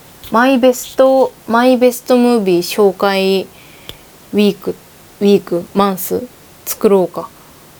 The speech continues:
十週、一、一週一本ずつトップテンから紹介していくの。来週からやろう。あ、いいですね。それ始めましょう。ということで、そろそろ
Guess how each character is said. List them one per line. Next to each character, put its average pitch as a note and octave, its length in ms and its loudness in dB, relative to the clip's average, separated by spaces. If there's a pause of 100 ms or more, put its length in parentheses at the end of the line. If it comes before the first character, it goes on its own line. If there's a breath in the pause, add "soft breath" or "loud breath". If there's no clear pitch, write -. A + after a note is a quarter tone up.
(300)
十 G#3 140 -2
週、 G3 460 0
一、 G#3 560 0
一 G3+ 100 -2
週 A#3+ 480 0
一 A3+ 140 0
本 A#3 320 0
ず A3 140 -4
つ F#3 180 -8
ト F#3 140 0
ッ - 20 -10
プ - 180 -18
テ G#3 160 -2
ン G3 80 -4
か E3+ 140 -2
ら E3+ 80 -4
紹 F3 180 -4
介 E3+ 220 -2
し - 80 -12
て - 100 -4
い E3+ 60 0
く E3+ 120 -10
の。 D#3+ 140 -10 (200)
来 F3+ 140 -2
週 F3 200 -6
か F3 140 -4
ら E3+ 80 0
や E3 140 -2
ろ D#3+ 140 -6
う。 D3+ 60 -12 (460 loud breath)
あ、 G3 260 0 (480)
い A3+ 140 2
い G#3+ 40 0
で F#3+ 120 -4
す - 140 -10
ね。 E3+ 300 -6
そ - 140 -10
れ G3 100 -4
始 G3 240 -6
め G3 160 -2
ま F#3+ 160 -6
し - 140 -14
ょ F3+ 120 -2
う。 F3 40 -10 (1800)
と - 80 -2
い - 20 2
う A#3 60 0
こ B3+ 120 2
と G#3+ 140 0
で、 E3+ 240 -2
そ - 160 -8
ろ C4+ 140 2
そ G3+ 120 -2
ろ D#3 200 -2